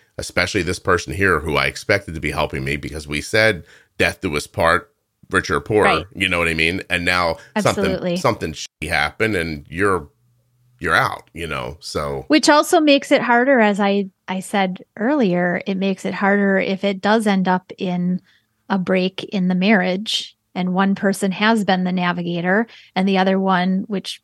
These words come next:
Speaker 2: potentially contributed to at least some of that break,
Speaker 1: Mm-hmm.
Speaker 2: is, n-, doesn't know anything. So then where are you left in terms of now the child having time with both parents, which is necessary from a child standpoint,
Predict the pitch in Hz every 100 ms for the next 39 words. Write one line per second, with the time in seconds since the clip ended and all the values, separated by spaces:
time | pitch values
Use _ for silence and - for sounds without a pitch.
0 | _ 196 202 190 - 185 185 190 - 247
1 | 247 190 185 202 247 - - _ - 196
2 | 196 220 226 - 233 233 208 185 175 175
3 | - _ _ - 190 185 151 214 - 82
4 | 85 71 69 - _ _ _ - 247 -
5 | _ 233 240 220 226 247 254 240 240 240
6 | 269 330 180 117 - 220 208 214 208 214
7 | 220 226 208 214 202 233 - - 190 190
8 | 208 202 196 196 185 196 196 190 196 -
9 | - 196 196 190 190 196 185 190 180 -
10 | 196 190 190 196 - 185 196 - 277 294
11 | 214 - 196 196 190 185 185 196 - 196
12 | 196 185 190 185 - 190 190 180 - 214
13 | 269 262 - 185 180